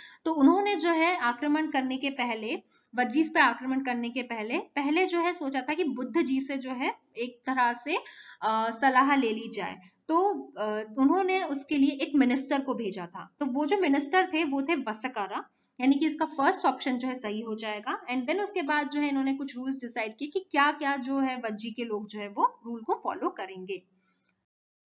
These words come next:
नेक्स्ट क्वेश्चन देखते हैं, who is the founder of Buddhism? बुद्धिज्म के जो फाउंडर हैं वो कौन है? तो वो है दोस्तों सिद्धार्थ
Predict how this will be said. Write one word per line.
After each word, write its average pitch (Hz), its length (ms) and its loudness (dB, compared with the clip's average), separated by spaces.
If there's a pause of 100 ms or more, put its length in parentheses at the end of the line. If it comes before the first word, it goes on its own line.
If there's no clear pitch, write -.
(120)
नेक्स्ट 269 240 2
क्वेश्चन 330 320 6
देखते 311 260 2
हैं, 330 200 4
who 359 180 6
is 392 100 8
the 370 120 8
founder 294 400 4
of 294 100 2
Buddhism? 220 440 -4
बुद्धिज्म 240 580 0
के 370 100 0
जो 381 120 0
फाउंडर 247 340 0
हैं 294 80 2
वो 359 80 2
कौन 226 300 0
है? - 180 -12 (120)
तो 262 60 -2
वो 294 260 2
है 359 120 2
दोस्तों 302 580 -2 (1500)
सिद्धार्थ 269 600 8